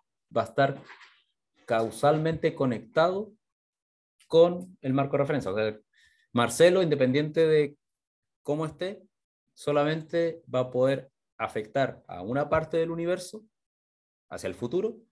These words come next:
o una parte del, del universo en el pasado lo va a poder afectar a él.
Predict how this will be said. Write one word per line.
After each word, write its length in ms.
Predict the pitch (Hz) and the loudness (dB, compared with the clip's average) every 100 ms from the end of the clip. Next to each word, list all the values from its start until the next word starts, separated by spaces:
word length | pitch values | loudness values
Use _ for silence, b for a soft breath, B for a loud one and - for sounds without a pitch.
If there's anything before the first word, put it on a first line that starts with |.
| _ _ _ - | _ _ _ -4
o 220 | 123 135 | 0 0
una 260 | 143 143 131 | 0 -2 0
parte 440 | 143 139 - 151 | -2 -2 -4 -4
del, 280 | 139 123 - | -4 -10 -12
del 140 | 120 113 | -10 -8
universo 420 | 113 123 131 139 | -2 -2 -2 -6
en 80 | 127 | -6
el 140 | 117 | -6
pasado 600 | 117 113 147 151 165 175 - | -8 -6 -2 -2 -2 -6 -6
lo 140 | 120 | -2
va 100 | 123 | 0
a 60 | 123 | 2
poder 200 | 127 127 | 2 2
afectar 360 | 127 - 117 | -2 -6 -4
a 100 | 113 | -4
él. 140 | 85 | -4